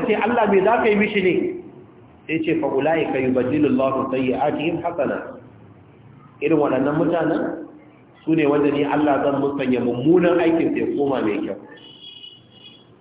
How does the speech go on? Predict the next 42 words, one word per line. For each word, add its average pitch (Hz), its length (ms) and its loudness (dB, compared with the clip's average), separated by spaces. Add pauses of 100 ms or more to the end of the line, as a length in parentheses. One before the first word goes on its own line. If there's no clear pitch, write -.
(120)
Zunubansu 170 640 2
na 160 140 2
shirkan 165 600 0
da - 140 -2
suka 170 120 -4
yi 156 60 0
a 117 140 0
baya, 123 480 0
da 139 160 0
zinan, 160 460 0
da 147 80 -2
kashe 214 340 -2
ran, - 480 -2 (540)
to 127 80 -4
ni 139 100 0
Allah 156 320 0
yau 135 140 0
na 131 120 0
mai 131 140 0
da 127 120 0
shi 117 180 -4
lada 113 340 -2
kuma 139 160 -4
na 160 140 -4
ba 165 180 -2
su 165 80 -6
kyautar 101 400 -10
shi. - 160 -20 (2750)
Kun 147 120 -2
ji 156 120 0
kukan 165 320 4
ku 139 80 0
sai 151 160 -2
da 147 80 2
kuka 151 240 0
yi 139 80 0
ajiyar 139 320 0
zuciya, 127 400 2
gashi 120 280 -2
nan 143 200 0
dukan 156 240 2
ku. 120 140 0